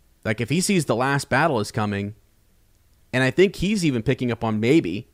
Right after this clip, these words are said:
and you, you could, yeah, I think you could, you could probably guess this, that if the Aes Sedai are back in this, this dragon, this could be it. Like, that's, that's a rare thing that's happening. So we've gotta be ready for this, and we've gotta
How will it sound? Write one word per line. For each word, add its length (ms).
and 120
you, 120
you 120
could, 220
yeah, 140
I 60
think 160
you 80
could, 120
you 80
could 200
probably 220
guess 320
this, 320
that 100
if 80
the 100
Aes 200
Sedai 180
are 60
back 320
in 80
this, 200
this 220
dragon, 560
this 220
could 260
be 220
it. 300
Like, 160
that's, 260
that's 220
a 60
rare 520
thing 220
that's 180
happening. 500
So 720
we've 320
gotta 260
be 540
ready 360
for 180
this, 380
and 140
we've 180
gotta 260